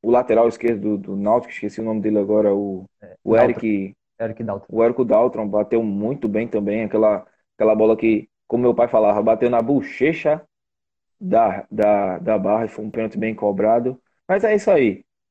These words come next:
Speaker 1: É, nosso amigo Sheldon zero meia tá mandando aqui, "Tamo na final,
Speaker 2: Grande
Speaker 1: saudações,
Speaker 2: Sheldon.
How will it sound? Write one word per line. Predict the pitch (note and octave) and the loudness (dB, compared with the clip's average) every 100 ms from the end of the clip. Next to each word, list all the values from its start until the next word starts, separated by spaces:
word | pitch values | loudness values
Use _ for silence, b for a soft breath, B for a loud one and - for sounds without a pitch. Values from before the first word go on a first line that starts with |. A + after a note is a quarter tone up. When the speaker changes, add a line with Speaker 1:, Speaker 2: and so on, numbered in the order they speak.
| - | -4
Speaker 1:
É, | G#2+ A2 G#2+ G2+ - | 0 2 2 0 -2
nosso | B2 C3+ C#3+ | -2 0 0
amigo | D3+ D3 C3+ | 0 2 0
Sheldon | - B2+ C#3+ F3+ E3+ C#3+ C3+ B2 G2+ | -2 0 4 4 2 2 0 0 -4
zero | F#2+ A#2 E3+ F3+ | -2 2 4 2
meia | B2+ A2 D#3 D#3 A#2 | 0 2 4 4 2
tá | B2+ | 0
mandando | C3+ C3 C3 | 0 -2 0
aqui, | B2 A2+ - - | -2 -4 -6 0
"Tamo | D#3+ F#3+ E3 | 2 2 0
na | E3+ | -2
final, | - C3 D3 C#3 | -2 0 2 2
Speaker 2:
Grande | A#2 C3+ C#3+ | 0 2 2
Speaker 1:
saudações, | |
Speaker 2:
Sheldon. | D#3 A#2+ A#2+ A2+ G#2+ C3+ D#3 C3+ | 4 4 4 2 -8 -8 -8 -10